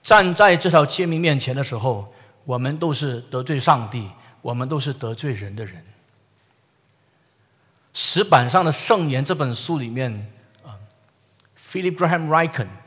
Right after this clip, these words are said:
到最后他说，在某一个场合，有人指证他是法利赛人。他竟然在这本书，这，这个，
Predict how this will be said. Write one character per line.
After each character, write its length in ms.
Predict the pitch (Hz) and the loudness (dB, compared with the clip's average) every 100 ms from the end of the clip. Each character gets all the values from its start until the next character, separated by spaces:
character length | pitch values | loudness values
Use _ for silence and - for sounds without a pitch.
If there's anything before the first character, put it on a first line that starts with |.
| _ _ _ _ _ _ _ _ _ _ _ _ | _ _ _ _ _ _ _ _ _ _ _ _
到 200 | - 175 | 6 6
最 120 | 160 175 | 6 0
后 200 | 165 131 | 0 0
他 180 | 185 | 2
说， 640 | 180 - 170 165 - - - - _ _ | 2 2 2 2 -2 -14 -20 -20 _ _
在 320 | - 180 165 - | 6 6 6 -2
某 200 | 139 165 | -4 0
一 60 | |
个 100 | 208 | 0
场 360 | - - 110 107 | 0 0 -2 -4
合， 260 | 104 127 - - _ _ _ _ - | -6 -6 -6 -16 _ _ _ _ -8
有 180 | 135 127 | -4 -2
人 180 | 147 | -2
指 200 | 170 117 | -4 -4
证 200 | 104 156 | 0 -2
他 240 | 139 170 151 | 2 4 4
是 200 | - 143 | 2 -4
法 260 | - 101 | -4 -6
利 140 | 107 131 | -4 0
赛 180 | 151 117 | 0 0
人。 160 | 101 98 147 _ _ _ _ _ _ _ _ _ _ _ _ _ _ _ _ _ _ _ - | -4 -14 -20 _ _ _ _ _ _ _ _ _ _ _ _ _ _ _ _ _ _ _ 0
他 140 | 160 | 0
竟 180 | 147 127 | 0 -2
然 260 | 127 143 | 0 -2
在 180 | 151 165 | 4 4
这 200 | 143 175 | 4 -2
本 240 | 139 117 113 | -4 -6 -4
书， 440 | - 202 190 196 - | -4 -2 -4 -6 -10
这， 220 | - 208 170 | 4 4 4
这 300 | - 208 156 | 4 6 6
个， 300 | 151 123 | 4 0